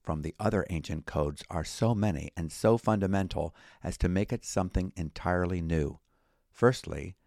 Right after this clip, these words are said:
the other law codes, though said to be inspired by God, are given and worded by individual kings, such as Hammurabi or Ishtar. They are thus revocable, changeable,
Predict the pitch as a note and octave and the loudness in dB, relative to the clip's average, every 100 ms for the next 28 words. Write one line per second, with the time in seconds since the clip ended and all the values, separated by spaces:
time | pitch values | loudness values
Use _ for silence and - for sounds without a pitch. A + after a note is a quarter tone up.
0 | _ _ - F2 - A2+ G#2 D#2 D2 C#2 | _ _ -2 -2 2 2 2 2 2 0
1 | - F#2 D2 D#2 - - - _ _ F2+ | -2 0 0 -2 -8 -16 -20 _ _ 0
2 | F2 - F#2+ E2 - D#2+ D#2 D2+ - - | 2 2 0 2 -2 -2 -4 -8 -6 0
3 | E2 D2+ C#2+ C#2 C#2+ C#2+ C#2 D#2 - _ | 0 0 -2 -8 -6 -6 -6 -8 -12 _
4 | _ _ _ F#2+ F#2 A#2+ A#2+ B2 B2 G#2 | _ _ _ -2 0 2 2 0 -2 -4
5 | G2 D#2 E2+ F2 D#2+ C#2+ - - F#2 F2+ | -2 2 4 2 0 -2 -2 -4 -2 0
6 | E2 D2+ D2 C#2+ - A2 D#2 C#2+ - - | 0 0 -2 -2 -2 -2 -2 -6 -12 -14
7 | _ - D#2 - D2+ C#2+ - _ - D2+ | _ -4 -2 0 -2 -2 -8 _ -4 -2
8 | D2+ D2+ D#2+ D#2+ D2+ D2+ - _ E2+ D#2 | 0 0 0 0 0 -2 -6 _ -6 -4
9 | - G2+ - - D2 D2+ - _ _ _ | -4 -4 -4 -4 -4 -4 -10 _ _ _
10 | _ _ _ F2+ E2 D2+ D2+ D#2+ D#2 - | _ _ _ 0 2 2 2 2 0 -8
11 | - - E2 A#2+ A#2+ D2+ D2+ F2 - - | -8 -2 4 4 4 0 -4 -6 -12 -4
12 | A2+ A#2+ F#2+ D2+ - | 0 2 0 -2 -4